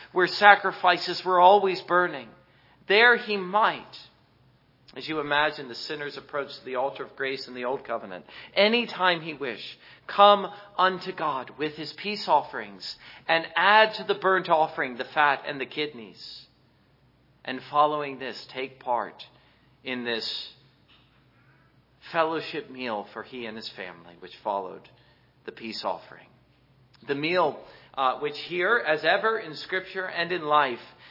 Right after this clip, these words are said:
represented restored fellowship and communion with God, God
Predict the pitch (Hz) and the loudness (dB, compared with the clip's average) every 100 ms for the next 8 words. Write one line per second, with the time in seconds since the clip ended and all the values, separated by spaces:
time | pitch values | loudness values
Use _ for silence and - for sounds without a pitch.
0 | - - 170 170 170 156 165 170 170 143 | -14 6 6 6 2 4 4 4 -2 -2
1 | 143 - 190 202 196 - 175 170 151 151 | -2 0 4 6 4 2 2 2 -4 -8
2 | 143 139 143 139 160 180 160 156 139 139 | -8 -8 -8 -8 -6 -6 -6 -8 -8 -6
3 | 127 107 92 - - - - - 160 170 | -4 -4 -6 -18 -20 -20 -6 4 6 6
4 | 165 | 4